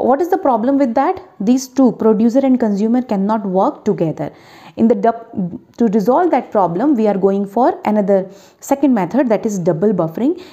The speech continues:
In double buffering, we are having two buffers,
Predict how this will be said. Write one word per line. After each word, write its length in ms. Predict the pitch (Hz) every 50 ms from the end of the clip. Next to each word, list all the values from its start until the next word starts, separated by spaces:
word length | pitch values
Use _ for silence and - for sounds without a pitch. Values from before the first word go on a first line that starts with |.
| -
In 140 | - 226 208
double 260 | 190 240 220 302 339
buffering, 440 | 294 254 240 214 - 220 262 277 247
we 140 | 220 214 208
are 80 | 208
having 280 | 196 190 202 208 285 320
two 180 | - - 349 311
buffers, 520 | 208 175 165 - - - - - - -